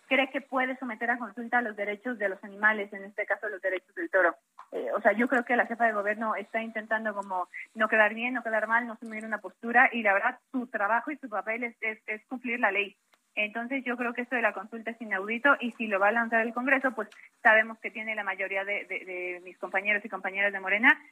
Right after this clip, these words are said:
pero estoy segura que la oposición, por lo menos los que sí creemos en este tema, vamos a estar ahí para, para evitar que ocurra. Y si no, te digo una cosa,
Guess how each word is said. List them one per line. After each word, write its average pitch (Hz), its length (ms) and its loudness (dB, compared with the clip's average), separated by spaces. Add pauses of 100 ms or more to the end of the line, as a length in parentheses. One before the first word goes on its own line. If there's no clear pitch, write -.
(140)
pero 214 120 0
estoy 240 180 -4
segura 233 320 2
que 214 160 0
la 180 120 2
oposición, 190 540 -4
por 214 140 0
lo 202 100 -2
menos 220 240 -8
los 196 140 -8
que 196 140 -6
sí 269 140 -4
creemos 220 400 -2
en 202 100 -10
este 190 220 -6
tema, 262 380 4 (220)
vamos 226 240 0
a 233 40 -8
estar 220 220 6
ahí 214 240 6
para, 202 440 4
para 196 180 -4
evitar 214 300 -2
que 262 80 -6
ocurra. 330 440 2
Y 277 240 -2
si 269 160 -4
no, 302 260 2
te 330 100 0
digo 311 120 -2
una 277 200 2
cosa, 277 300 2